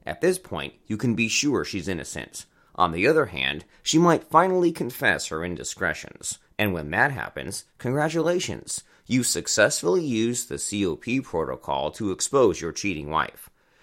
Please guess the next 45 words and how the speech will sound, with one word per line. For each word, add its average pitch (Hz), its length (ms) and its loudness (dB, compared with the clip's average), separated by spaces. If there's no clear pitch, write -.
Now 165 140 10
that 214 160 10
you 170 120 4
know 123 180 4
she 82 200 0
hasn't 92 380 2
been 76 120 -6
faithful 95 440 -2
to - 160 -16
you, 67 420 -6
what - 220 -4
should 82 180 -8
you 76 120 -10
do 87 180 -6
next? - 520 -4
For 80 200 -4
sure, 123 520 0
you 120 120 -2
don't 196 220 6
want 160 200 4
to 147 60 -4
let 104 200 2
her 107 100 -4
go 90 240 0
unpunished. - 640 -8
Doing 170 280 4
so 80 240 -2
would 85 240 -2
only 165 320 2
embolden 147 500 2
her 78 260 -6
to - 180 -8
continue 110 500 -4
cheating 82 380 -6
on 65 160 -10
you. 69 140 -10
So, - 400 2
instead, - 640 0
you 98 120 -6
should 90 220 -4
seriously 175 640 2
consider 131 560 -2
ending 76 300 -2
your 82 100 -4
marriage. 82 640 -6